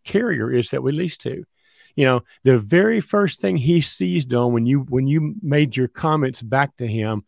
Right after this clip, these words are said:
was the wide base singles. And you know what the very first thing he said about that was? The same thing every truck driver says about it. "Well, let me tell you about wide base singles. When you blow one of them, you blow the wheel. And when you blow the wheel, you can't let back in." That was his, that was his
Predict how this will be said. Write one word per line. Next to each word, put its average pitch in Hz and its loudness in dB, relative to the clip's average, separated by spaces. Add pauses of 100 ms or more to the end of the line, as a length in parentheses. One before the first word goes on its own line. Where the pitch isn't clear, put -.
(260)
was 131 0
the 123 4
wide 127 4
base 123 0
singles. 104 -2
And 127 0
you 196 2
know 202 2
what 175 0
the 127 2
very 160 2
first 175 -4
thing 175 -4
he 156 0
said 165 0
about 156 -4
that - -2
was? 165 -4 (840)
The 135 4
same 170 6
thing 156 4
every 160 4
truck 120 0
driver 107 -4
says 104 -4
about 104 -2
it. - -14 (340)
"Well, 120 2
let 156 8
me 190 10
tell 202 6
you 196 6
about 117 4
wide 120 4
base 117 2
singles. 131 -4 (180)
When 139 4
you 131 4
blow 143 6
one 143 4
of 139 2
them, 180 0
you 135 2
blow 147 4
the 226 0
wheel. 131 0 (400)
And 131 -2
when 131 2
you 123 2
blow 165 2
the 202 2
wheel, 208 2
you 185 -2
can't 180 0
let 180 -2
back 170 -2
in." 104 -4
That 175 0
was 220 0
his, 202 -4
that 214 -2
was 214 0
his 214 2